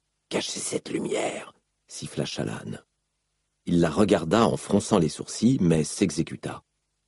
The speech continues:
Nous ne pouvons pas nous reposer longtemps », chuchota-t-il en retour. « Silence !» L'obscurité était totale,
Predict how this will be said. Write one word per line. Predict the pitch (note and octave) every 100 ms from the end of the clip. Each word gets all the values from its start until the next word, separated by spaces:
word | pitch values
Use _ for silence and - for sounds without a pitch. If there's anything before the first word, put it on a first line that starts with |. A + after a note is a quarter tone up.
| _
Nous | F2+
ne | D#2+
pouvons | G#2 E2 E2
pas | G2+
nous | G2+
reposer | F2+ F#2+ F2 F#2 G#2+
longtemps », | F2 - G2+ G2+ - _ _ _ _ _ -
chuchota-t-il | - F2 - D2+ - G2 F2+
en |
retour. « | D2 - C2+ G#1 - _ _ _ _
Silence !» | - - - - - - - _ _ _ _ _ _ _ _ _ _ _ _ _ _ -
L'obscurité | F2 - - F#2 D#2+ G2
était | E2+ -
totale, | D#2 E2+ - - - - -